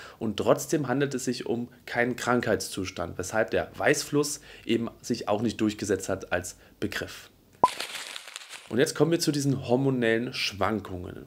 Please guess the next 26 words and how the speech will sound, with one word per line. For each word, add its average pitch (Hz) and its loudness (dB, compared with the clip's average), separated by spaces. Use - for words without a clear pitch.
Und 117 -2
in 123 2
meinem 123 2
Kurs 170 0
zur 131 2
natürlichen 135 0
Familienplanung 104 0
geht 123 0
es 139 -2
natürlich 123 -4
genau 120 0
darum, 101 0
zu - -6
schauen, 117 0
wie 135 0
verändert 151 0
sich - -4
eben 127 0
dieses 139 2
Vaginalsekret, 98 0
dieser 90 -4
Zervixschleim 120 0
im 190 4
Zyklus - 0
einer - -8
Frau. - -10